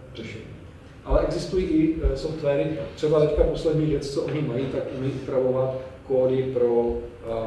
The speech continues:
e, G P Učka, kde je taky prostě řada, e, chybně naprogramovaných řešení. No a v posledním roce ta stejná skupina, což je U C L, University College London,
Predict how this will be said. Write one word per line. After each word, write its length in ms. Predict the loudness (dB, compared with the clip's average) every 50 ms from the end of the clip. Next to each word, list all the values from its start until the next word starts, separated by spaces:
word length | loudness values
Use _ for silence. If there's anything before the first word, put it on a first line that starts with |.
| -4 -4
e, 40 | -2
G 120 | 0 2
P 240 | 4 6 4 4 4 2 -2
Učka, 200 | -4 -6 -6 -6 -6 0
kde 100 | 2 2
je 80 | 2 2
taky 240 | 2 0 -2 -2
prostě 320 | -6 -8 -10 -8 -8 -6 -4
řada, 400 | -4 -2 -2 0 0 -2 -2 -6 -8 -12 -14 -16 -14 -10 -6 -4 -4 -4 -4
e, 40 | -4
chybně 280 | -6 -4 -2 -2 -2
naprogramovaných 680 | -2 -2 -4 -4 -4 -4 -4 -4 -4 -4 -4 -6 -6 -8
řešení. 300 | -10 -10 -10 -10 -8 -8 -10 -10 -12 -14 -16 -18 -20 -20 -20 -20 -18 -18 -18 -14 -4 0
No 220 | 2 4 4 4
a 60 | 4
v 140 | 2 0 -2
posledním 420 | -4 -2 0 0 2 2 2 2
roce 460 | 2 2 2 2 2 2 2 2 2 0 -4 -6 -4
ta 120 | -2 0 2
stejná 460 | 2 2 0 0 0 0 0 0 0
skupina, 440 | -2 -2 -2 -2 0 0 0 0 0
což 200 | 0 -2 -4 -2
je 180 | 0 0 0 0
U 60 | 0
C 220 | -2 0 0 2 2
L, 100 | 2 2 2 0
University 420 | 0 0 0 0 0 -2 -2 -4 -2
College 320 | -2 -2 -2 -2 -2 -4 -4
London, 440 | -4 -4 -2 0 0 2 2 0 -2